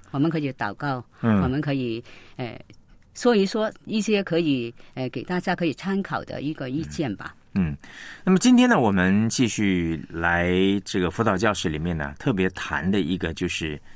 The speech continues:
Speaker 2: 对于教牧人员，我觉得是一个非常大的一个，怎么说，一个，我们不能说用试探哈，
Speaker 1: 嗯。
Speaker 2: 我觉得说是一个，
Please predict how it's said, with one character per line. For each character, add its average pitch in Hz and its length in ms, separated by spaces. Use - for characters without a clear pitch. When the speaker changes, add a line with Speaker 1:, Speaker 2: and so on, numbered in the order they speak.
Speaker 2:
对 202 120
于 165 80
教 254 220
牧 156 160
人 85 180
员， 82 160
我 71 140
觉 78 140
得 85 100
是 - 180
一 82 140
个 78 260
非 165 160
常 95 240
大 113 320
的 76 140
一 80 160
个， 73 360
怎 85 140
么 90 80
说， 92 240
一 - 160
个， 87 300
我 104 120
们 123 80
不 196 120
能 151 100
说 151 180
用 147 160
试 - 320
探 98 300
哈， 71 240
Speaker 1:
嗯。 - 0
Speaker 2:
我 180 100
觉 143 140
得 135 100
说 127 160
是 - 200
一 117 160
个， 101 200